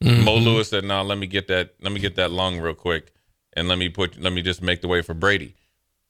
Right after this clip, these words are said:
Speaker 2: Then Brady was able to progress at a, at a slow enough rate until he really took off. He got to develop on the field. He got to develop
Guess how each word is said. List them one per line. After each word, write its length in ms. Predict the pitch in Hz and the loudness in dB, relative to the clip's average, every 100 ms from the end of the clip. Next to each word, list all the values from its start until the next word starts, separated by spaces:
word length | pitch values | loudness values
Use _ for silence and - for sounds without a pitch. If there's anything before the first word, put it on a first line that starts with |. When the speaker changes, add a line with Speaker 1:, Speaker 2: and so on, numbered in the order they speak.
| _ - | _ -4
Speaker 2:
Then 200 | 92 87 | -2 2
Brady 300 | 107 127 143 | 4 4 2
was 180 | 117 - | -4 -2
able 300 | 101 95 95 | 0 0 -2
to 160 | - 80 | -6 -10
progress 840 | - 104 104 90 90 85 85 _ - | 0 2 2 0 -2 -2 -4 _ -2
at 160 | 82 | 0
a, 260 | 82 80 78 _ - | 0 -4 -12 _ -2
at 140 | 80 80 | -2 0
a 60 | |
slow 400 | 82 - 104 104 | -6 0 2 2
enough 260 | 101 95 87 | 2 -2 -2
rate 400 | 87 98 92 - | 0 0 0 -2
until 280 | 85 - 85 | -10 -4 -2
he 120 | 87 | -2
really 360 | 82 87 82 78 | -2 -2 -2 -4
took 260 | 90 76 | -6 -4
off. 280 | 76 60 - _ _ _ - | -2 -4 -8 _ _ _ -2
He 100 | 90 | 4
got 200 | 90 90 | 4 2
to 80 | |
develop 500 | 85 82 87 82 82 _ _ 90 | -6 -2 0 0 -4 _ _ 0
on 220 | 98 104 | 2 2
the 60 | |
field. 460 | 98 101 101 98 98 _ _ _ | -2 0 2 0 -2 _ _ _
He 120 | 90 | 0
got 160 | 87 82 | 2 2
to 60 | 85 | -2
develop 380 | 85 85 80 | -2 0 0